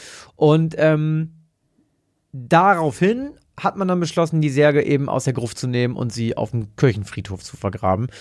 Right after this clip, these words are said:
Und seitdem, also seit achtzehnhundertzwanzig, steht diese Gruft leer. Und bis heute kann niemand erklären, was dafür verantwortlich ist. Ähm, es gibt Theorien, und zwar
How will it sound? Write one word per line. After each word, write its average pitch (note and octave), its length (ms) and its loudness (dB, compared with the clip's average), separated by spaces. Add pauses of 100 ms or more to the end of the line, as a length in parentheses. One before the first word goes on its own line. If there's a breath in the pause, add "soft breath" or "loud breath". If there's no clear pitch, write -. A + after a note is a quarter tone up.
(280 loud breath)
Und B2+ 160 0
seitdem, E3 840 4
also A#2 180 -6
seit C3+ 400 2
achtzehnhundertzwanzig, D3 1160 -2
steht - 440 -2
diese A2 320 -2 (100)
Gruft - 420 -4
leer. F#2 320 -4 (220)
Und A#2 100 -2
bis - 200 -4
heute A#3+ 520 4
kann C3 220 -6
niemand G3 560 0 (500)
erklären, D#3+ 720 0
was C3+ 300 -2
dafür B2+ 220 -6
verantwortlich D3+ 580 -2
ist. D#3+ 240 -6 (420 loud breath)
Ähm, C3+ 400 2
es - 220 -6
gibt - 420 -6
Theorien, C#3+ 640 2
und C3 200 -6
zwar C#3 360 4